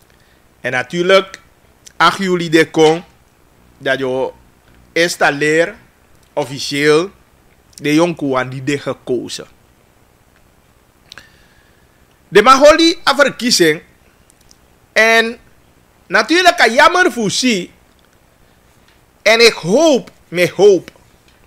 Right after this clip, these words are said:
echt, natuurlijk, bijna je takkie takkie aan een boom begin. Maar de iluko a aantal Jonkuan die gono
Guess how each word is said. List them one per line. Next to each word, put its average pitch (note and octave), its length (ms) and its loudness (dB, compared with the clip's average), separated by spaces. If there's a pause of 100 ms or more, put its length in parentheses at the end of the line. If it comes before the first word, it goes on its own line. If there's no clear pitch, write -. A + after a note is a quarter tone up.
(540)
echt, D3+ 300 -2 (140)
natuurlijk, F#3+ 600 -2 (580)
bijna E3+ 260 4
je G3+ 160 2
takkie F3+ 220 -2
takkie G3+ 180 0
aan D#3+ 300 0
een F3+ 40 -6
boom A3+ 200 -2
begin. D#3+ 420 -4 (1120)
Maar E3 260 2
de A3 180 6
iluko C#4 420 0
a A#3 160 4
aantal A3 500 2
Jonkuan F3 640 0
die F#3+ 140 -10
gono G3+ 360 0